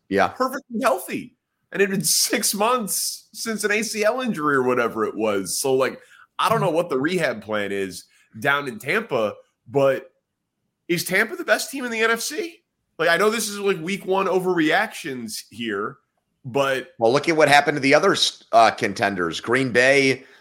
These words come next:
Speaker 1: lost to Minnesota. Uh, San Francisco lost to your team, the Bears.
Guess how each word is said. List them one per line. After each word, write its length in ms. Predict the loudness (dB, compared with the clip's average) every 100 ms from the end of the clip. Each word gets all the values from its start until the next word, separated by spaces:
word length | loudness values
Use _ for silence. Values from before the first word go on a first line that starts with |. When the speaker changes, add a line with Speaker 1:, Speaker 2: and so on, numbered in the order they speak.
| -10 2
Speaker 1:
lost 300 | 4 4 0
to 60 |
Minnesota. 680 | -2 0 2 4 4 0 -2 _ _ _ _ _
Uh, 60 | -2
San 280 | 2 2 0
Francisco 500 | -2 -2 -2 2 4
lost 360 | 6 6 4 -2
to 60 |
your 160 | -2 0
team, 500 | 0 0 -2 -4 -6
the 100 | -4
Bears. 640 | 2 2 4 2 -2 -6